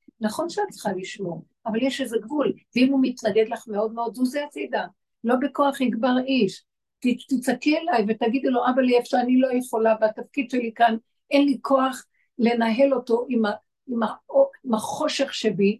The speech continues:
אז תיכנס אתה ותעזור לי, תעזור לי, אל תיתן לי בכוח העצבים שלי, והתסכול שלי להתנפל על השני, זה שקר, זה כפייה, זה רק לרדות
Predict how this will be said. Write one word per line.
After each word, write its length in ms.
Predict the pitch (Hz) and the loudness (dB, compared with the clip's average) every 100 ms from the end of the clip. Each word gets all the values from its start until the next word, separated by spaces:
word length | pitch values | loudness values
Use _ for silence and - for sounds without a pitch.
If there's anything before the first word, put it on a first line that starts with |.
| _ _ _ _ - | _ _ _ _ -6
אז 160 | 220 | -6
תיכנס 480 | - - 277 294 277 | -4 0 0 0 -8
אתה 160 | - 285 | -8 -8
ותעזור 580 | 277 - 262 247 262 262 | -8 -6 -6 -4 -4 -2
לי, 220 | 214 190 - - | -4 -4 -8 -4
תעזור 420 | 277 277 269 277 | 0 2 4 2
לי, 180 | 277 247 | 2 0
אל 120 | 254 | 0
תיתן 340 | 277 392 - 302 | 4 2 4 0
לי 200 | 320 - | 0 -2
בכוח 460 | 254 - 277 262 - | -4 0 2 2 0
העצבים 640 | 226 - 220 - 254 269 | -6 -4 -6 -2 -2 -2
שלי, 500 | - 240 240 247 254 - _ _ | -2 -4 -2 -2 -4 -6 _ _
והתסכול 720 | - - - 254 - - 381 | -2 0 2 0 0 -2 -2
שלי 340 | - - - 247 | -2 -4 -4 0
להתנפל 680 | 254 254 247 247 - 320 311 | 0 0 -2 -4 0 0 0
על 140 | 294 | -2
השני, 720 | 269 - 262 262 359 392 262 208 _ _ _ _ _ _ | -4 -2 0 4 6 4 2 -4 _ _ _ _ _ _
זה 140 | 269 | -2
שקר, 640 | 269 381 403 403 392 359 269 - _ _ _ _ _ _ _ _ _ _ _ | 2 6 4 6 4 4 2 -6 _ _ _ _ _ _ _ _ _ _ _
זה 160 | 214 262 | 0 0
כפייה, 380 | - - 262 302 320 277 202 _ _ _ _ _ - | 2 2 4 6 4 0 -4 _ _ _ _ _ -14
זה 300 | 233 196 247 | -8 -2 2
רק 160 | 233 220 _ _ _ _ _ 254 | 2 0 _ _ _ _ _ -2
לרדות 720 | 220 220 214 165 269 214 | 2 4 2 6 6 4